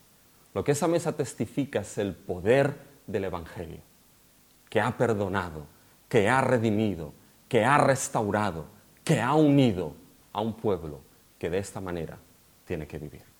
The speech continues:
Y eso es importante porque Pablo les dice, "Debéis saber esto, corintios, para no participar indignamente de esa mesa". Fíjense en el versículo veintisiete. "De manera que cualquiera que comiere este pan o bebiere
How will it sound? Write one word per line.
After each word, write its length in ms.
Y 40
eso 100
es 120
importante 600
porque 260
Pablo 240
les 140
dice, 220
"Debéis 220
saber 260
esto, 240
corintios, 680
para 160
no 140
participar 640
indignamente 920
de 140
esa 180
mesa". 300
Fíjense 220
en 60
el 80
versículo 420
veintisiete. 580
"De 80
manera 320
que 100
cualquiera 560
que 140
comiere 420
este 240
pan 220
o 20
bebiere 160